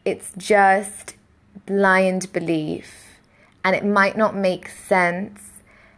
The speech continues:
but there's a calling, right? There's something really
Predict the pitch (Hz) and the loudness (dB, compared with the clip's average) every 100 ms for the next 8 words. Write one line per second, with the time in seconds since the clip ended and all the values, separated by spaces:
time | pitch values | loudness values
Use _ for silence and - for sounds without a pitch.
0 | _ _ _ _ _ _ _ _ _ _ | _ _ _ _ _ _ _ _ _ _
1 | _ - 190 196 302 330 - - _ _ | _ -12 -6 0 2 2 0 -8 _ _
2 | _ _ _ _ _ - - - - 214 | _ _ _ _ _ -20 -18 -16 -14 -2
3 | 285 302 - - 240 254 247 220 202 190 | 0 0 -6 -4 2 4 4 4 2 2
4 | 185 190 202 208 208 214 208 226 214 226 | 4 4 2 0 0 -2 0 0 0 0
5 | 208 | -2